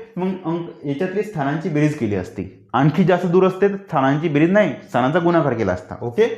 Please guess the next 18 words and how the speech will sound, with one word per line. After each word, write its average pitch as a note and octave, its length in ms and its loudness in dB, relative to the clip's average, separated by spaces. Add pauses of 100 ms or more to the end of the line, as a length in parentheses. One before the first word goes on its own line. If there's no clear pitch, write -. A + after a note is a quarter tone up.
(380)
चल G2+ 100 -4 (3250)
आणखी C#3+ 420 2 (400)
लॉजिक C3+ 360 2
लावून E3 160 2
वर्ग C#3+ 260 2
वगैरे C#3 220 2
केला A2+ 240 0
असता F#2+ 200 -4
आपण. F2 160 -10 (360)
आता A#2 140 -4
जी B2 220 0
म्हणजे D#3+ 240 2
सात B2+ 320 0
आहे, C3 120 4 (120)
ओ B2+ 100 2
म्हणजे B2 260 2
पंधरा G2 300 0
आहे, E2+ 120 -4